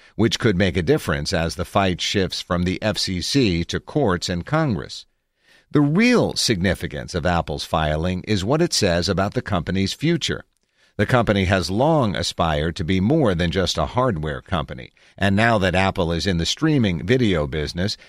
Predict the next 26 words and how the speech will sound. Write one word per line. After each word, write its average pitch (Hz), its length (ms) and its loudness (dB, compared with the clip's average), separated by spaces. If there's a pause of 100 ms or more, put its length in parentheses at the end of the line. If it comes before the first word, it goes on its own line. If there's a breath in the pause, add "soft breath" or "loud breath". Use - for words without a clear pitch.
net 131 240 2
neutrality 107 720 2
will 110 160 2
become 101 480 0
increasingly 107 920 0
important 101 600 0
to 107 100 -4
the 107 80 -2
company's 85 480 -2
bottom 85 400 0
line. 98 460 -4 (540 soft breath)
Apple's 110 500 2
first - 480 2
two 135 240 4
original 92 540 2
shows, 92 580 0
Carpool 110 680 0
Karaoke 90 800 2
and 85 240 -2
Planet 107 460 0
of 80 120 -2
the 85 200 -2
Apps, 92 400 -2
debuted 120 560 2
this 82 260 0
year, 80 280 -8